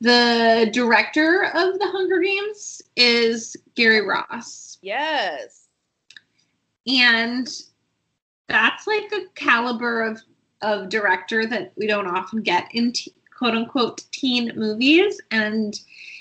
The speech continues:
Speaker 1: he did movies like Big and, um, Pleasantville, but also, like, Ocean's Eight and, like,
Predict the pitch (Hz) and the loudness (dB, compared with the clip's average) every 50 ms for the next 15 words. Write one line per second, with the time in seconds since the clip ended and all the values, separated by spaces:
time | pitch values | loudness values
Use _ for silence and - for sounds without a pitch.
0 | - _ _ - - 285 277 220 254 269 262 247 247 247 240 233 247 240 240 - | -20 _ _ 0 2 4 4 4 4 4 2 2 2 0 0 0 0 -2 0 0
1 | 226 214 208 190 180 - - - _ _ _ _ _ _ _ - 302 311 302 294 | 2 2 2 2 0 -2 -8 -16 _ _ _ _ _ _ _ 4 4 6 6 6
2 | 294 285 285 277 277 277 269 247 226 - - - 226 233 214 202 202 202 202 202 | 6 6 6 6 4 2 2 0 -4 -6 -10 -8 -8 -6 -6 -6 -6 -8 -8 -8
3 | 202 202 202 202 208 208 208 - - _ _ _ _ - _ _ _ - 208 202 | -8 -8 -8 -10 -12 -12 -12 -14 -16 _ _ _ _ -20 _ _ _ -2 -2 0
4 | 202 202 196 196 196 196 196 190 185 190 196 196 202 208 208 - _ - - _ | 0 0 0 -2 -4 -6 -6 -6 -6 -6 -8 -10 -10 -14 -18 -16 _ -16 -16 _
5 | _ _ _ _ _ _ _ _ _ _ _ _ _ - - - 294 294 294 277 | _ _ _ _ _ _ _ _ _ _ _ _ _ -8 0 2 4 4 4 4
6 | 285 285 247 262 247 254 269 262 262 262 262 254 254 254 254 254 247 240 233 226 | 2 0 -2 -2 -4 -4 -2 0 0 0 0 0 0 -2 -2 -2 -2 -2 -4 -4
7 | - - - 233 - - 240 240 240 226 240 - - 302 277 277 262 240 220 202 | -6 -8 -14 -14 -6 -2 0 2 2 2 2 2 2 0 0 2 2 0 0 -2
8 | - - _ _ _ 226 226 240 247 - 262 240 226 - - - 208 220 240 285 | -4 -10 _ _ _ 0 0 0 0 -2 -2 -2 -4 -4 -2 -2 -2 2 4 4
9 | 330 339 - - - 220 214 214 214 202 190 190 190 - | 4 4 2 -2 -6 -6 -6 -4 -4 -4 -4 -4 -6 -8